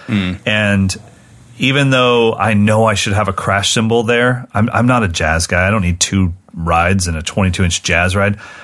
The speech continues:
Speaker 2: But I play different when that ride is there. And I enjoy playing the drum set more when that ride is there. So I'm sorry, like, whether it makes sense or not, that's the way I'm leaning.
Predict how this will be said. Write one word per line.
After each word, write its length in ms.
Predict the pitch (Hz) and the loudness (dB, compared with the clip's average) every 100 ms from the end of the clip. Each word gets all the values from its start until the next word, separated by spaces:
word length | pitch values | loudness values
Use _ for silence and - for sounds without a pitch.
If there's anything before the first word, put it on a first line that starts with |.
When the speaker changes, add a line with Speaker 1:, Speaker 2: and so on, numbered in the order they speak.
| - _ - | -20 _ -8
Speaker 2:
But 140 | - 110 | -2 0
I 140 | 123 | 0
play 300 | 123 143 151 | -2 0 0
different 340 | 131 143 107 98 | 0 -2 0 2
when 100 | 104 | 2
that 160 | 104 | 2
ride 240 | 98 98 92 | 0 0 0
is 120 | 87 | 0
there. 280 | 87 76 82 | 0 -2 -4
And 140 | 113 101 | -2 0
I 80 | 104 | 2
enjoy 580 | 101 98 107 117 120 | 2 2 2 2 0
playing 380 | 110 - 113 110 | -4 -4 0 0
the 80 | 104 | 0
drum 180 | 101 95 | 0 0
set 220 | 110 87 | 0 -2
more 240 | 90 87 | 0 0
when 120 | 87 90 | 2 2
that 140 | 85 | 2
ride 220 | 87 87 | 0 0
is 100 | 85 | 0
there. 260 | 90 92 110 | 0 0 0
So 200 | - 95 | 0 0
I'm 160 | 92 98 | 2 2
sorry, 300 | 107 98 90 | 2 0 0
like, 220 | 95 98 | -2 -4
whether 600 | - - - 120 113 113 | -12 -14 -8 -2 2 2
it 40 | |
makes 200 | 127 143 | 0 0
sense 220 | 143 123 | 0 0
or 80 | 107 | 0
not, 260 | 104 104 90 | 2 0 0
that's 240 | 95 - | -2 -2
the 240 | 104 95 92 | -2 -2 -2
way 220 | 101 92 | 0 2
I'm 200 | 87 87 | 2 0
leaning. 320 | 85 80 69 | -2 -4 -8